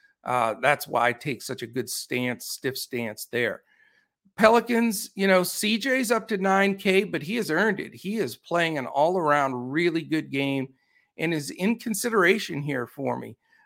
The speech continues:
I mean, it's, uh, a great pace-up game for them,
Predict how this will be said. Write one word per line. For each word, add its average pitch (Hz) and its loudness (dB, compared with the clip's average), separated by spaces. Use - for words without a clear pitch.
I 131 -4
mean, 143 0
it's, 156 -2
uh, 147 6
a 139 2
great 147 -2
pace-up 196 -4
game 190 2
for 185 -2
them, 180 2